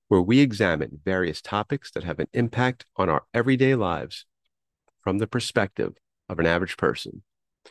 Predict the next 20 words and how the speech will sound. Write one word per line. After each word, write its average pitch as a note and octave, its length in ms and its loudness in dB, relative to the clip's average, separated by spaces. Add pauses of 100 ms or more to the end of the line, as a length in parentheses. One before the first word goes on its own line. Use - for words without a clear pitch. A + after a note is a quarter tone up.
(280)
Join E3 300 2
us - 260 -6
as F2+ 140 -6
we G2+ 100 0
explore A#2 600 -6
issues - 640 -4
such - 280 -2
as D#2 100 -2
pop - 300 -2
culture, - 560 -2 (160)
history, - 560 0
politics, - 720 0 (140)
health, - 420 -2
technology, G2+ 600 2
finance, G#2 560 0
relationships, C3+ 680 -2
and - 140 -12
so - 400 4
much C#3 240 0
more, - 260 -6